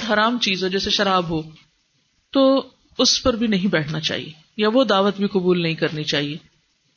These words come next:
جابر بن عبداللہ کہتے ہیں کہ رسول اللہ صلی اللہ علیہ وسلم نے فرمایا، جو شخص اللہ اور یوم آخرت پر ایمان رکھتا ہے، وہ ایسے دسترخوان پر نہ بیٹھے جس میں شراب پی جا رہی ہو۔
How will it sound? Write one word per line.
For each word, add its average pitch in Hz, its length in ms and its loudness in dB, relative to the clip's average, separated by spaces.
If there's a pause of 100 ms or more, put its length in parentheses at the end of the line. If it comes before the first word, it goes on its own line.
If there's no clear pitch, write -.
(400)
جابر 226 360 2
بن 226 160 0
عبداللہ 208 400 0
کہتے 202 260 -2
ہیں 240 180 -2 (400)
کہ 247 60 2
رسول 240 340 2
اللہ 220 260 0
صلی 208 200 0
اللہ 175 240 2
علیہ 175 80 0
وسلم 190 360 0
نے 214 100 0
فرمایا، 180 480 -2 (380)
جو 254 180 0
شخص 330 400 0
اللہ 202 460 0
اور 202 120 0
یوم 196 280 2
آخرت 190 460 -2
پر 220 160 -4
ایمان 208 400 2
رکھتا 170 360 -2
ہے، 139 80 -14 (1160)
وہ 233 140 0
ایسے 277 300 2
دسترخوان 247 600 0
پر 220 180 -2
نہ 269 220 0
بیٹھے 208 300 0
جس 180 240 -4
میں 226 80 -4
شراب 170 320 -2
پی 156 120 -2
جا 143 200 -2
رہی 143 180 -8
ہو۔ 156 140 -18